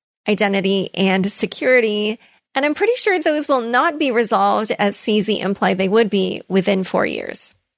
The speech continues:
Next headline, Bitcoin flirts with fifteen K. On Thursday, Bitcoin surpassed fifteen thousand dollars for the first time since January twenty eighteen, a symbolic milestone for Bitcoin bulls who have been rallying since October.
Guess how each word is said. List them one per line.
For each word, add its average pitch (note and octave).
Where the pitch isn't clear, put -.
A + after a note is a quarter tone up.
Next A#3
headline, G3+
Bitcoin D#4
flirts G#3+
with G#3
fifteen G3+
K. -
On G#3+
Thursday, A3+
Bitcoin B3
surpassed A#3+
fifteen C#4+
thousand C4
dollars G3+
for G#3+
the G#3
first F4
time G#3
since G3+
January G3+
twenty F3+
eighteen, -
a G3+
symbolic G#3
milestone C#4
for C4
Bitcoin C#4
bulls G#3
who C#4+
have C#4
been C4+
rallying E4+
since -
October. G3